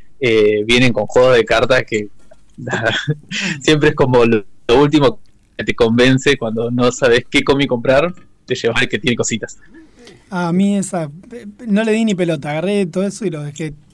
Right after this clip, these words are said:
Speaker 2: tirado ahí al costadito, pues no le doy ni bola a las cartas esas. Pero, pero sí es interesante. Eh, bueno, ¿y qué, todo eso es recomendable, seguro? ¿Y qué te gustó más últimamente de estar leyendo? ¿Qué te, qué te parece a vos más interesante de todo?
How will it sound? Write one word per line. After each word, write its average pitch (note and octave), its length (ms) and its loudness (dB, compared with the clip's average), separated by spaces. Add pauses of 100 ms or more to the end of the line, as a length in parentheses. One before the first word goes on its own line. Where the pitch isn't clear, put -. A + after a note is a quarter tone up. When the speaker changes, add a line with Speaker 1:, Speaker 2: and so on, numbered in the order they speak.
(120)
Speaker 2:
tirado E3 320 -4
ahí D#3 120 -4
al E3 60 -4
costadito, - 520 0
pues E3 120 -2
no F3+ 120 -2
le F3+ 80 0
doy F3+ 140 0
ni E3+ 100 -2
bola D#3 300 -2
a - 20 -10
las D3 160 -12
cartas D3+ 420 -12
esas. C#3+ 240 -18 (280)
Pero, D3 560 -8
pero D#3 200 -6
sí G#3 160 -4
es G3+ 100 0
interesante. D#3+ 800 -4 (480)
Eh, G3 420 2 (260)
bueno, G3+ 300 2 (120)
¿y G#3+ 120 0
qué, C4 720 0 (140)
todo B3 200 2
eso C4 240 -2
es F#3+ 80 -2
recomendable, E3 720 -2
seguro? G#3+ 680 0
¿Y F#3 480 -2
qué C4+ 100 -4
te C4 120 -4
gustó G#3 340 0
más F#3 280 0
últimamente D3+ 760 -6
de D#3+ 120 -8
estar D#3+ 240 -8
leyendo? D3+ 420 -8
¿Qué F3 120 -8
te, E3 380 -10
qué E3+ 100 -10
te F3 100 -6
parece F3 300 -6
a - 20 -2
vos F3 380 -2
más D#3+ 260 -6
interesante D#3+ 600 -8
de D3 100 -10
todo? D3 340 -10